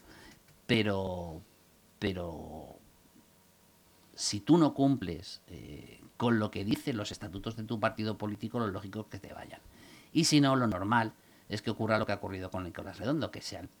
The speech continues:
propio partido político el que te expulse, porque, eh, tú no puedes ir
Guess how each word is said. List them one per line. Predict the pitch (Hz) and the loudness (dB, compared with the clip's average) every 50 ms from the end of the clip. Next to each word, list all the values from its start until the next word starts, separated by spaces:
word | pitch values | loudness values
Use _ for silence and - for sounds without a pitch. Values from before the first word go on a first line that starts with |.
| _ - | _ -8
propio | - - 98 95 | -6 -6 -4 -4
partido | 87 98 92 95 98 101 98 95 | -6 -6 -6 -6 -6 -6 -6 -4
político | 95 95 98 92 - 104 104 113 120 | -4 -6 -6 -4 -6 -6 -4 -2 -2
el | 123 117 | -2 -2
que | - 95 | -4 -6
te | 87 87 | -6 -8
expulse, | 87 - - - 139 - - - 139 | -8 -8 -8 -6 -6 -6 -4 -6 -6
porque, | - - - - - - - 104 95 - - - - - - - - - | -6 -6 -8 -10 -8 -4 -4 -4 -4 -6 -10 -18 -20 -20 -20 -20 -20 -18
eh, | - - 71 - 58 - - - - - - | -14 -14 -12 -12 -12 -14 -14 -16 -18 -14 -2
tú | - 131 | 4 4
no | 131 139 135 | 6 6 4
puedes | 135 139 123 107 104 - - | 2 2 0 0 0 -2 0
ir | 120 120 110 95 | 0 0 0 -2